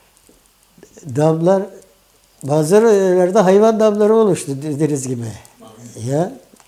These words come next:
Speaker 1: bunlar meraya atılması lazım. Meramız var. Yarın merayı bak satmaya kalkarlarsa yazık olacak. Buraya hayvanların hepsi oraya gitmesi lazım. Meramıza. Mera da çok güzel. Şehir,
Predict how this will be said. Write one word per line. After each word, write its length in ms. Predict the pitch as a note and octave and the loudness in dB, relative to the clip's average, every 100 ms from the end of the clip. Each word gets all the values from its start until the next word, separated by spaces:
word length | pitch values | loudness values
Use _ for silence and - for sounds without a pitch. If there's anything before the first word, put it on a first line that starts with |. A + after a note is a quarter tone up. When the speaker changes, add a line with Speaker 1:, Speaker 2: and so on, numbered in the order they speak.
| _ _ - | _ _ -6
Speaker 1:
bunlar 420 | D3+ F3+ G3 G#3+ - - _ _ _ _ _ _ _ - A#2 | -2 2 2 0 -6 -20 _ _ _ _ _ _ _ -14 0
meraya 320 | D#3+ F3 A3 | 4 6 6
atılması 500 | A#3 G3 E3+ D3 D3+ | 6 2 -2 -2 -4
lazım. 300 | A#2+ A2 G#2+ A#2+ | -8 -10 -8 -2
Meramız 420 | D#3 D#3 G#3 A#3+ | 0 2 0 2
var. 180 | A#3 B2 - - _ _ - | 2 2 -4 -20 _ _ -4
Yarın 320 | C#3+ F3+ G3 | 2 2 2
merayı 360 | F#3 F#3+ G3+ F#3+ | 2 2 4 4
bak 180 | G3 | 2
satmaya 420 | F#3+ F#3 F#3+ G3+ G3 | 2 0 2 0 2
kalkarlarsa 640 | G3 F#3 G3 G3 A3 G#3 | 0 2 0 2 0 2
yazık 360 | G3+ F#3+ G#3+ G#3 | 2 2 0 2
olacak. 320 | G#3+ D3 C3 A2 _ _ - | 2 2 -6 -12 _ _ -6
Buraya 280 | C#3+ G3 F#3 | 0 2 4
hayvanların 680 | F3 F#3 F#3 F3 F#3 F#3 G#3 | 4 4 0 0 -2 0 0
hepsi 240 | G#3+ - | 0 -4
oraya 240 | G3+ G3+ G3 F3+ _ _ - | -2 0 -2 -4 _ _ -18
gitmesi 400 | - F3+ D#3 F#3+ | -14 -10 -8 -4
lazım. 280 | E3 A#2+ F2+ - - _ - | -4 -4 -12 -20 -20 _ -12
Meramıza. 500 | C#3 C#3+ C#3 B2 A#2+ A2+ _ _ _ _ _ _ _ _ - | -8 -6 -8 -10 -16 -18 _ _ _ _ _ _ _ _ -8
Mera 280 | C3+ E3+ | -2 0
da 260 | G#3 G#3+ F3+ | 2 2 0
çok 260 | - D3 B2+ | -4 -6 -6
güzel. 180 | B2 B2+ - B2+ | -10 -12 -12 -8
Şehir, 320 | - D#3 | 0 2